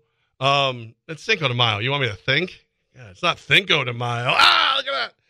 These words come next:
that. Um, so yesterday when we did the best bet,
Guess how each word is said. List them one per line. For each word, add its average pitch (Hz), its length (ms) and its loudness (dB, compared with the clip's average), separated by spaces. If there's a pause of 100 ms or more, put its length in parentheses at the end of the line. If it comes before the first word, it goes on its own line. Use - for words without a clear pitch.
(220)
that. 165 40 2
Um, 160 360 0 (960)
so 190 280 -2
yesterday 175 720 2 (1000)
when 143 180 2
we 151 100 0
did 156 540 2 (800)
the 139 120 -2
best 147 380 0
bet, 127 320 2